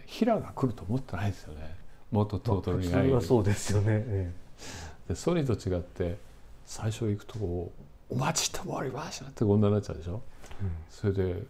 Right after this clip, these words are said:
Speaker 1: 「岩佐さんの定席に座れ」って言われてね、上座に座れって、「そうはいかない」って言ったんだけど、
Speaker 2: <laughs>うん。
Speaker 1: とかいうことをやっ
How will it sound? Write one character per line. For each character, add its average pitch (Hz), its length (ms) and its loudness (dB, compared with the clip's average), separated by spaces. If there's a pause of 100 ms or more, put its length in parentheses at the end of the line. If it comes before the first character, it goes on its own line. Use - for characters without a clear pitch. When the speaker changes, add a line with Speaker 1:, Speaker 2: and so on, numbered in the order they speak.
(200)
Speaker 1:
「岩 120 160 2
佐 113 160 0
さ - 80 -2
ん 87 80 -8
の 98 140 -6 (560)
定 123 180 4
席 120 240 2
に 110 60 4
座 104 220 2
れ」 98 100 6
っ - 20 0
て - 240 -8
言 - 20 -6
わ 78 60 -6
れ 123 260 2
て 87 80 0
ね、 - 140 -6
上 101 200 4
座 120 120 6
に 113 60 4
座 110 180 0
れ 101 60 2
っ 104 40 -2
て、 - 120 -10
「そ - 160 -6 (120)
う 139 140 10
は 123 100 12
い 110 80 8
か 123 140 12
な 131 100 12
い」 110 60 8
っ 110 40 2
て - 140 2
言 - 0 -
っ - 20 6
た 110 100 10
ん 104 100 2
だ - 60 0
け - 80 2
ど、 160 100 8
Speaker 2:
<laughs> - 640 -8
う - 20 -4
ん。 - 20 2
Speaker 1:
と - 80 4
か 107 160 6
い 104 60 8
う 104 100 6
こ 101 120 6
と 92 160 0
を 82 100 2
や 78 140 0
っ - 40 -6